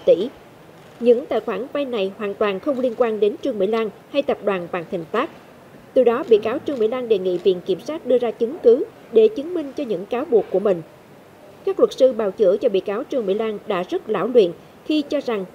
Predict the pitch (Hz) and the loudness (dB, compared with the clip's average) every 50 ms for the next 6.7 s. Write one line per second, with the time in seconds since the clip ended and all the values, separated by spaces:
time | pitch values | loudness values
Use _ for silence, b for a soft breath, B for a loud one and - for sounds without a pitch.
0 | - - - - 247 214 196 - 262 247 247 247 - 285 269 247 240 247 240 - | -20 -16 2 4 4 4 4 2 -2 -2 -2 -8 -10 -10 -8 -4 -4 -4 -4 -2
1 | 208 165 - - 208 165 165 208 294 311 254 240 220 277 - - 349 240 208 - | -4 -4 -4 -4 -6 -8 -8 -8 -10 2 4 4 4 4 0 -4 -8 -8 -2 2
2 | 233 151 147 214 285 - - 214 208 - 147 - - 220 190 170 - 202 196 - | 2 4 4 2 -2 -4 -4 -2 -2 -2 -4 -6 -8 -10 -10 -2 -2 -2 -2 -2
3 | - - 269 311 - - - - - - - - - - - - - - - - | -8 -10 -10 -10 -10 -12 -18 -20 -20 -20 -20 -20 -20 -20 -20 -20 -20 -20 -20 -20
4 | - - - - 262 254 226 - 240 196 175 208 262 - 320 277 214 214 196 196 | -20 -20 -6 2 2 2 4 4 2 4 4 4 2 0 -2 2 4 2 4 4
5 | 240 240 233 233 254 233 233 233 226 226 220 208 214 208 196 190 - - - 214 | 0 -2 -2 -2 -4 -4 -4 -4 0 0 0 0 0 -2 -2 -4 -8 -8 2 4
6 | 226 226 208 208 - 214 196 185 - 214 185 170 165 | 6 6 6 2 -2 -6 -8 -4 2 4 4 4 4